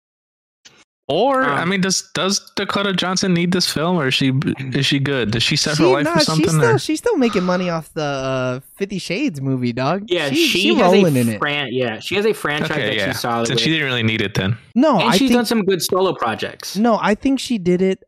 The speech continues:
Speaker 3: only because she was like, "I wanna be in the M C U. Like, everybody's in
Speaker 1: Yeah.
Speaker 3: the M C U. Like, I need to be in it,"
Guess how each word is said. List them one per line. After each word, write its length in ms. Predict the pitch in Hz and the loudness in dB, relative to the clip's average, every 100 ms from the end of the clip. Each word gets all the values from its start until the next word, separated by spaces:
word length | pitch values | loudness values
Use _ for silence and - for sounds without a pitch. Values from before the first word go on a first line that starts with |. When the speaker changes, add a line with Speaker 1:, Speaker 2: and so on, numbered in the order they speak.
| - | -2
Speaker 3:
only 400 | 165 180 208 208 | 2 4 4 4
because 420 | 170 - 175 156 | 2 0 0 0
she 160 | - 147 | 0 -2
was 160 | 131 | 0
like, 240 | 123 123 - | -2 -4 -6
"I 200 | - 180 | 0 2
wanna 200 | 160 147 | 2 0
be 140 | 143 147 | 2 2
in 60 | |
the 100 | 139 | 2
M 80 | 127 | 0
C 160 | 117 120 | -4 -4
U. 300 | 120 117 - - | -2 -4 -6 -4
Like, 280 | 143 123 - | -2 -2 0
everybody's 640 | 156 156 151 139 135 127 | 0 2 2 4 4 4
in 80 | 131 | 4
Speaker 1:
Yeah. 60 | 127 | 4
Speaker 3:
the 80 | 123 | 4
M 100 | 120 | 0
C 160 | - | -2
U. 260 | 120 117 110 | -2 -2 -4
Like, 220 | 117 113 | -6 -8
I 300 | 113 135 127 | -2 0 2
need 240 | 131 127 123 | 4 2 2
to 60 | |
be 200 | 120 120 | -2 -2
in 120 | 113 | -2
it," 100 | 104 | -6